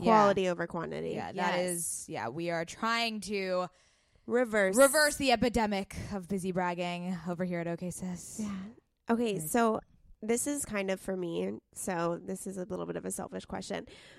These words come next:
Speaker 2: but the skincare industry can be really overwhelming for newbies. Like, you, there's so many places to start. You don't know what to do. There's so many products out there. Which, which treatment do you get first? How often do you get them?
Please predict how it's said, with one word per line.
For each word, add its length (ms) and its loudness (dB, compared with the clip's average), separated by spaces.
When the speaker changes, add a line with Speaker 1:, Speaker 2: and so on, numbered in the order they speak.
Speaker 2:
but 100 0
the 60 -2
skincare 520 -4
industry 720 -4
can 220 -4
be 180 -2
really 580 -2
overwhelming 720 -2
for 140 -6
newbies. 640 -6
Like, 280 -6
you, 640 -4
there's 340 0
so 400 4
many 240 0
places 360 -4
to 100 -2
start. 500 -2
You 120 2
don't 160 10
know 80 4
what 200 2
to 120 -6
do. 380 2
There's 200 0
so 160 2
many 180 -4
products 520 -4
out 180 -4
there. 240 -2
Which, 260 -2
which 300 -6
treatment 420 -4
do 100 -8
you 80 2
get 220 -4
first? 420 -2
How 180 -2
often 440 0
do 80 -2
you 100 0
get 240 -8
them? 260 -4